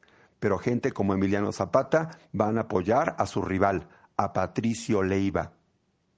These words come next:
De ahí en adelante, Emiliano Zapata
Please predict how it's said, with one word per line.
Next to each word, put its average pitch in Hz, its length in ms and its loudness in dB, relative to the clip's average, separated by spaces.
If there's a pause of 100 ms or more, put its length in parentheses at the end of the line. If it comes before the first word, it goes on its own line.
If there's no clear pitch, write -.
(840)
De 110 240 0
ahí 113 220 2
en 147 120 0
adelante, 135 760 0
Emiliano 104 720 -2
Zapata 127 680 -4